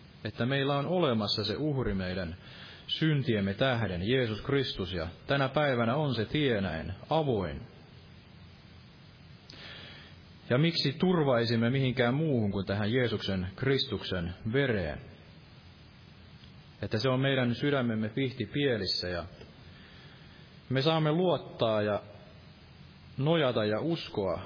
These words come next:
aina tähän Karitsan vereen. Ja uskoa tähän Jumalan poikaan.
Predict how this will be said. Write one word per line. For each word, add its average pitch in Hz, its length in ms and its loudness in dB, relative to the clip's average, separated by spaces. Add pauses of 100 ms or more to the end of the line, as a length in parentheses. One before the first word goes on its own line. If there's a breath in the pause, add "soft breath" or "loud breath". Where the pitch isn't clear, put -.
aina 117 360 0 (640)
tähän 101 220 -2
Karitsan 101 580 -2
vereen. 104 380 0 (2250 loud breath)
Ja 107 180 -2 (1040)
uskoa 139 520 0
tähän 101 500 -2 (200)
Jumalan 120 760 2
poikaan. 107 600 0